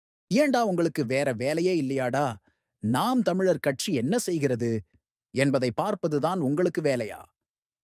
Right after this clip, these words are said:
நான் ஒரு திராவிட சேனலை பார்க்கிறேன். இந்த நான்கு நாட்களில் இந்த சர்ச்சை மற்றும் வெளியான ஆடியோ குறித்து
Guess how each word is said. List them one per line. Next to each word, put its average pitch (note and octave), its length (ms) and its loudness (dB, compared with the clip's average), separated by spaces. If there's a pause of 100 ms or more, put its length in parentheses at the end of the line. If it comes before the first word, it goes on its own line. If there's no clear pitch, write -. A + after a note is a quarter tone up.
நான் G3 300 2
ஒரு C#3+ 200 2
திராவிட F#3 520 2
சேனலை C#3+ 340 -2
பார்க்கிறேன். G#2+ 540 -4 (460)
இந்த B2 180 0
நான்கு G3 380 2
நாட்களில் D#3 520 -4 (220)
இந்த A2+ 340 -2
சர்ச்சை D#3 380 -2
மற்றும் C3 320 -4
வெளியான F3 560 2
ஆடியோ F#3 460 0
குறித்து E3+ 480 -4